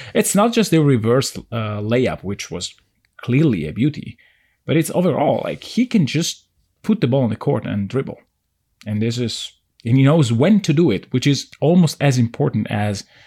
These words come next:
um, being able to, which, which is what I think, uh, I still need to see from Hami. You need to know when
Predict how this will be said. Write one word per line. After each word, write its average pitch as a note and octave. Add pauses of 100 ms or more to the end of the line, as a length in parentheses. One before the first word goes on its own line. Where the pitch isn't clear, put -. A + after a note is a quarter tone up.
(400)
um, G2
being B2+
able A#2+
to, - (540)
which, -
which C#3
is C3+
what D#3+ (260)
I B2
think, C3 (140)
uh, -
I -
still D3
need B2
to A#2+
see B2
from G#2
Hami. B2 (260)
You B2+
need E3
to D3
know C3
when G#2+